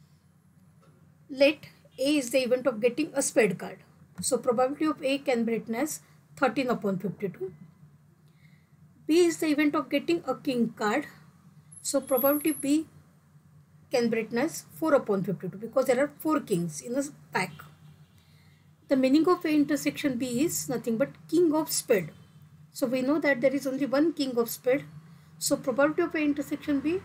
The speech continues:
is equal to one upon fifty-two. Now probability of A into probability B, if you multiply,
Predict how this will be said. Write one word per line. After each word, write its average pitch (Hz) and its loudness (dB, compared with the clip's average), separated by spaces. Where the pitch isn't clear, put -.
is 254 -6
equal 233 -2
to 381 -2
one 285 2
upon 202 0
fifty-two. - -8
Now 311 0
probability 294 2
of 320 2
A 302 2
into 277 0
probability 254 2
B, 269 -4
if 240 -14
you 277 0
multiply, 233 -4